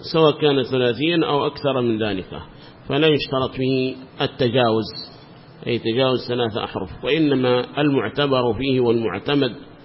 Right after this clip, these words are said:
في شرطه التعيين وعدم الإضافة. فما دام معينا، سواء كان بتعيين العلمية أو بتعيين النداء يكون نكرة مقصودة، فهذا يجوز ترخيمه مع عدم الإضافة، يجوز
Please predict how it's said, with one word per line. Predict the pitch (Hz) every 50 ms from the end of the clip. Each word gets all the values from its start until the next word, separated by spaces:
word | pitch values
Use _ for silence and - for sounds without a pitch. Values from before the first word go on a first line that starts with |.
| - -
في | 139 123
شرطه | - 156 160 151 - - 170 175 160 - - - - - - - - - - - -
التعيين | 160 151 - - 151 123 131 135 139 143 151 156 147 - - - -
وعدم | 135 117 - 131 131 120
الإضافة. | 120 92 95 101 - 80 82 - - - - - - - - - - - - - - - - - - -
فما | - 151 143 139 135
دام | 127 135 135 131 127 120 120 120
معينا، | 117 107 120 139 131 123 123 123 120 113 104 -
سواء | 123 123 123 -
كان | 131 131 123 120 104
بتعيين | 110 - 120 110 120 120 107
العلمية | 98 98 110 117 117 131 143 143 143 135 123 120 - - - - -
أو | 139 139 131 127 131 131 131 127 127 123 - - - - - - - -
بتعيين | - 135 120 147 151 143
النداء | 135 131 127 123 120 113 135 - - - - - - - -
يكون | 120 - - 139 131 123 131
نكرة | 131 127 127 131 123 120
مقصودة، | 117 113 98 - - 147 147 143 139 156 170 170 147 - - - - - - - - - - - - - - - - -
فهذا | - 156 156 156 156 151 143
يجوز | 139 139 131 123 139 139 123 113 - -
ترخيمه | 135 127 104 - 139 131 127 123 123 117 113
مع | 120 120 110 110 120 120 117 117 117 - - - - - - -
عدم | 123 127 135 123 120 113
الإضافة، | 110 98 98 104 104 104 95 90 85 85 80 82 80 - - - -
يجوز | 139 127 117 117